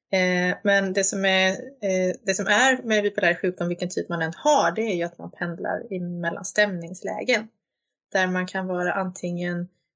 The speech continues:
deprimerad, eh, eller, eh, uppvarvad, och då kan man vara antingen hypoman, eh, eller manisk. Och det är vilken variant av uppvärmning man har som definierar vilken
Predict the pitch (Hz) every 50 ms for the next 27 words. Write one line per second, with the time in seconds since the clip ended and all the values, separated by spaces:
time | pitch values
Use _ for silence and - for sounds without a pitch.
0 | _ - 196 190 - 208 196 190 175 165 160 160 175 196 240 294 302 294 - _
1 | _ _ _ _ 202 190 190 185 180 180 180 180 175 175 - 247 202 180 175 175
2 | 175 170 170 175 175 - _ _ _ _ _ _ _ _ - 185 180 180 180 -
3 | - 220 - - _ - 175 165 165 185 202 240 233 208 202 202 202 202 185 -
4 | - 185 190 185 180 180 185 180 180 - 185 185 190 196 196 - 214 220 - 214
5 | 208 202 185 190 214 247 285 339 339 _ _ _ _ _ _ _ _ _ _ -
6 | 202 196 208 208 202 190 185 180 180 175 - - - 180 208 226 226 - - -
7 | - - - _ _ _ _ _ _ _ _ _ - 190 - - 196 190 - 190
8 | 185 180 180 180 175 - - _ _ _ _ _ _ _ _ _ _ _ - 202
9 | 185 - - 196 190 190 208 214 214 220 226 226 233 240 240 220 180 - - 180
10 | 175 175 - 220 - _ _ 190 180 180 185 196 226 240 233 233 233 220 - -
11 | 180 165 - 175 180 185 190 - - - 180 180 185 180 175 175 180 180 185 185
12 | - 196 185 170 165 165 165 165 180 180 180 - - 175 165 180